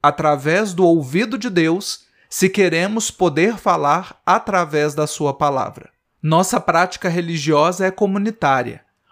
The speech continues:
O eu creio ganha sentido na medida em que nós cremos. É assim que a igreja nos ensina.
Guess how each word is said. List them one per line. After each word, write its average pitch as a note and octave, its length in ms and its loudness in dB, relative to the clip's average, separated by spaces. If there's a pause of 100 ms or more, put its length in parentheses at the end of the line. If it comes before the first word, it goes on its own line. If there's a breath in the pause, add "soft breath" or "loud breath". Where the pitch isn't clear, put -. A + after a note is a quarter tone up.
(120)
O D3+ 140 6
eu G3 140 8
creio F#3+ 480 2
ganha G3 320 0
sentido G3 640 -2
na F#3+ 100 2
medida F3+ 500 0
em G3+ 140 -2
que F#3 140 0
nós G3 420 2
cremos. B2 640 -2 (340 soft breath)
É D3+ 140 2
assim G#3 360 -2
que G#3+ 120 -4
a F3+ 60 2
igreja D3 380 0
nos C3+ 200 -4
ensina. B2+ 560 -8